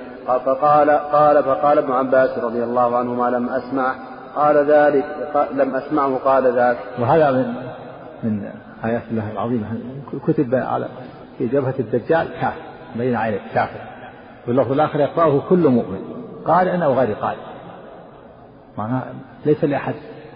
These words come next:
Speaker 2: يعني انقطع، ليس لأحد عذر، ومع ذلك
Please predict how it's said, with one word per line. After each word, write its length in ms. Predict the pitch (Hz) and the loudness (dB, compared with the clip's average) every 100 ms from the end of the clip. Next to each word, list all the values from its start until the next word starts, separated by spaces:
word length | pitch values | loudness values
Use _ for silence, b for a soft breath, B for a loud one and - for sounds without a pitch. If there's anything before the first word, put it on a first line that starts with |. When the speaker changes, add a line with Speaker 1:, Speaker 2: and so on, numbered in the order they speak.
| - - - - - - - - | -20 -20 -20 -18 -16 -14 -14 -10
Speaker 2:
يعني 240 | 120 120 | -8 -6
انقطع، 380 | 127 151 113 104 - 127 117 | -2 -2 -2 -4 -8 -12 -6
ليس 180 | 143 143 | -4 0
لأحد 300 | 135 131 131 - | 0 -2 -4 -2
عذر، 160 | 135 110 - - - - - - - - - - - 151 | -4 -4 -12 -20 -20 -20 -20 -20 -20 -20 -20 -20 -6 0
ومع 240 | 185 175 | 2 4
ذلك 240 | 202 214 | 4 4